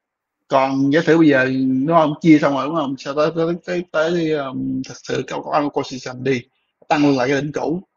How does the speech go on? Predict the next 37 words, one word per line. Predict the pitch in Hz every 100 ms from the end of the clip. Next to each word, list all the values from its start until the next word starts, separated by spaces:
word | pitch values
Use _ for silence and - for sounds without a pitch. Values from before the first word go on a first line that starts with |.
| _
Rồi | 131 120
xong | - 139 139
coi | 143
như | 143
là | 135 123
mình | 123 123 120 117 117 - _ _ _ _
hold | - 147 135
một | 127
cái | 156
cục | - 123 _ _
mà | 127 123 135 120
từ | 123
đó | 139 180
tới | 208
giờ | 151 135
không | - 143 139 147
tăng | - 139
giá | 160 -
trị | -
gì | 123 123
hết. | 143 _ _ _ _ _ _ _ _ _ _ _ _
Nó | 160 190
là | 220 147
một | 131 -
cái, | 180 208 220 220 196
cũng | 196
là | 214 139
một | 131 -
cái | 208 220
gọi | 190 143
là, | 131 127 131 _ _ _ _ _ _ _ - - _ _ _
ờ, | 156 156 156 151 147 147 156 _ _ _ _
ra | 269 175
quyết | 185 226
định | 160 131 143 160
kiểu, | 151 151 202
ờ, | 202 185